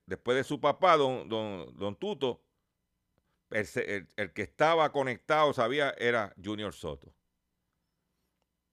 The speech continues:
Al morir Junior Soto, la viuda y el hijo heredan la participación de Junior en el, en las empresas.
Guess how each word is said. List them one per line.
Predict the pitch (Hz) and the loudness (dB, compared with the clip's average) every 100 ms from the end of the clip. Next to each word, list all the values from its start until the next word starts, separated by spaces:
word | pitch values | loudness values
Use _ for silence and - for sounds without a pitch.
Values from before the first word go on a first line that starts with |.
| _ _ _ _ - | _ _ _ _ -6
Al | 98 | -4
morir | 95 95 123 | -2 -2 -2
Junior | 127 143 139 | -2 -2 -2
Soto, | - 190 151 131 - _ _ _ | 2 2 2 -2 -4 _ _ _
la | 95 98 | -2 -2
viuda | 98 131 135 131 127 | 0 0 2 4 4
y | 127 | 4
el | 131 | 2
hijo | 185 147 131 127 _ _ _ _ _ _ _ _ _ _ _ _ _ _ _ _ _ _ _ _ _ - | 0 -2 -2 -4 _ _ _ _ _ _ _ _ _ _ _ _ _ _ _ _ _ _ _ _ _ 0
heredan | 113 120 156 135 127 - _ _ _ | 2 6 6 4 0 -6 _ _ _
la | 104 113 104 | -2 0 2
participación | 110 92 104 92 104 98 92 131 143 139 | 0 -4 -4 -10 -6 -4 -4 -4 -4 0
de | 123 | -2
Junior | 123 139 120 107 95 _ _ _ _ _ _ | -2 -4 -4 -6 -10 _ _ _ _ _ _
en | 110 117 117 | -4 -2 0
el, | 113 107 98 78 | -2 -2 -4 -2
en | 110 | 0
las | 117 | 0
empresas. | 123 117 208 202 147 123 | -2 0 2 2 0 -6